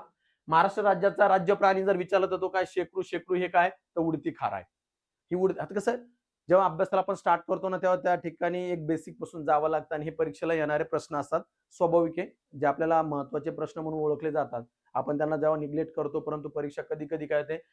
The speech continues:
या साध्या साध्या प्रश्नांवरतीच, माहितीवरती जी, अं, थोडक्यात माहिती दिलेली असते तिच्यावरती प्रश्न येतात. म्हणून आपला अभ्यास करताना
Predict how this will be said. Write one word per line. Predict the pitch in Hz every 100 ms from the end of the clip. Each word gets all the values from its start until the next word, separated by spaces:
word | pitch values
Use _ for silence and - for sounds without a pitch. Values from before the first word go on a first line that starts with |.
| _ -
या | 131
साध्या | 139 151
साध्या | 147 151 151
प्रश्नांवरतीच, | - - 156 151 151 151 156 -
माहितीवरती | 143 139 143 151 147 139
जी, | 147 147 170 _ _ _ _
अं, | 131 135 139 131 131 - 143
थोडक्यात | 151 139 165 156
माहिती | 156 156
दिलेली | 156 143 147 151
असते | 147 147
तिच्यावरती | 143 151 139 143
प्रश्न | 117 123 -
येतात. | 110 113
म्हणून | 135 160
आपला | 151 165 151
अभ्यास | 139 147 -
करताना | 147 147 151